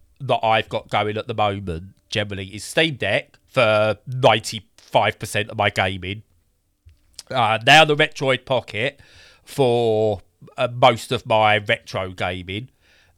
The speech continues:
Uh, but I've also got an R G, an Anbernic R G three five three V, which is like a Game Boy styled one.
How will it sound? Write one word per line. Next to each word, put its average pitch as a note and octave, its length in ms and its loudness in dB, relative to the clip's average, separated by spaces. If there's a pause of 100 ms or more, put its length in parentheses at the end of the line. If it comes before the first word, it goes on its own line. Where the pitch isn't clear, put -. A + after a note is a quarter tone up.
Uh, G2+ 640 0 (640)
but B2 400 4 (320)
I've A#2 100 0
also C3 340 2
got A#2+ 300 0
an A2+ 80 -2
R C#3 220 4
G, C3+ 160 -4
an B2 180 2
Anbernic C#3 460 2
R B2+ 180 2
G B2+ 180 -6
three B2+ 280 -4
five A#2+ 320 0
three A2+ 300 -6
V, G#2 340 2
which G2 180 -12
is A2+ 140 -8
like G2+ 180 -4
a A2 40 -18
Game A2+ 260 0
Boy G2 220 -8
styled F2+ 520 -8
one. E2+ 320 -10